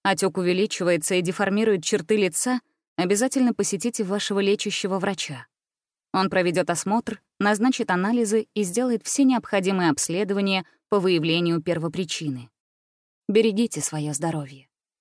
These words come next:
Проходите диспансеризацию, регулярные чекапы,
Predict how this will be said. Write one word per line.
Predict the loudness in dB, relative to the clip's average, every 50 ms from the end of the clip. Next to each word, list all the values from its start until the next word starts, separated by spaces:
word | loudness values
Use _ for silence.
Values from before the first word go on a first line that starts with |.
| _ _ _ _ _
Проходите | 0 0 0 2 0 -2 -2 -2 -4 -2
диспансеризацию, | -4 -4 -4 -2 -2 -2 -2 0 0 -2 -2 -2 -2 -4 -4 -4 -4 -2 -2 -4 -4 -8 _ _ _
регулярные | 0 0 2 4 4 4 4 2 0 0 0 0 0
чекапы, | 0 -2 -2 -2 -2 -6 -6 -4 -6 -8 -8